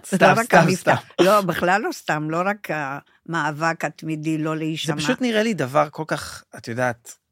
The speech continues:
Speaker 1: לגדול עד גיל ארבע עשרה במקום מסוים,
Speaker 2: אני
Speaker 1: ופתאום
Speaker 2: יודעת רומנית יותר טוב מעברית עד היום.
Speaker 1: אני יודע.
Speaker 2: אני יודעת שאתה יודע.
Speaker 1: אבל, אבל מה זה? מה זה התחושה הזאת? מה, מה, איך, את תמיד מתארת לי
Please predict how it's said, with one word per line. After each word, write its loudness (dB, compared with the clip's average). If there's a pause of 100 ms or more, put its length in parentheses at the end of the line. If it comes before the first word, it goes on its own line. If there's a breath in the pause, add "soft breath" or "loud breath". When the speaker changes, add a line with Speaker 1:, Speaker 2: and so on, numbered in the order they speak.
(200)
Speaker 1:
לגדול -2
עד -4
גיל -6
ארבע -4
עשרה -6
במקום -6
מסוים, -8 (1600)
Speaker 2:
אני -2
Speaker 1:
ופתאום 6
Speaker 2:
יודעת 2
רומנית 2
יותר -2
טוב -4
מעברית -2
עד -4
היום. -4
Speaker 1:
אני -6
יודע. -6 (160)
Speaker 2:
אני -4
יודעת -10
שאתה -12
יודע. -14 (120)
Speaker 1:
אבל, -2 (100)
אבל -6 (640)
מה -4
זה? -10
מה -6
זה -6
התחושה -8
הזאת? -8
מה, -6 (140)
מה, -8 (120)
איך, -10 (580)
את -12
תמיד -6 (200)
מתארת -6
לי -6